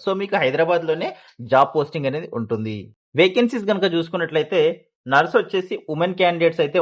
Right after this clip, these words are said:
ఉండాలి. నాలుగు వేకెన్సీస్ అయితే ఉన్నాయి. శాలరీ వచ్చేసి థర్టీన్ థౌజండ్ టూ ఫార్టీ రూపీస్ అయితే శాలరీ అనేది ఉంటుంది. తర్వాత చౌకీదార్కి వచ్చేసి మూడు వేకెన్సీస్ ఉన్నాయి, ఫోర్టీన్ థౌజండ్ ఫైవ్ హండ్రెడ్ రూపీస్ ఎవరైనా అప్లై చేసుకోవచ్చు,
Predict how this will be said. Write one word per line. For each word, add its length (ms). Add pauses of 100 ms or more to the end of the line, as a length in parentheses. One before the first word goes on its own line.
ఉండాలి. 320 (460)
నాలుగు 400
వేకెన్సీస్ 540
అయితే 220
ఉన్నాయి. 220
శాలరీ 340
వచ్చేసి 300
థర్టీన్ 420
థౌజండ్ 360
టూ 80 (100)
ఫార్టీ 260
రూపీస్ 260
అయితే 140
శాలరీ 340
అనేది 180
ఉంటుంది. 340 (420)
తర్వాత 260 (160)
చౌకీదార్కి 640
వచ్చేసి 320
మూడు 340
వేకెన్సీస్ 480
ఉన్నాయి, 260 (400)
ఫోర్టీన్ 340
థౌజండ్ 360
ఫైవ్ 220
హండ్రెడ్ 280
రూపీస్ 300 (200)
ఎవరైనా 380
అప్లై 240
చేసుకోవచ్చు, 440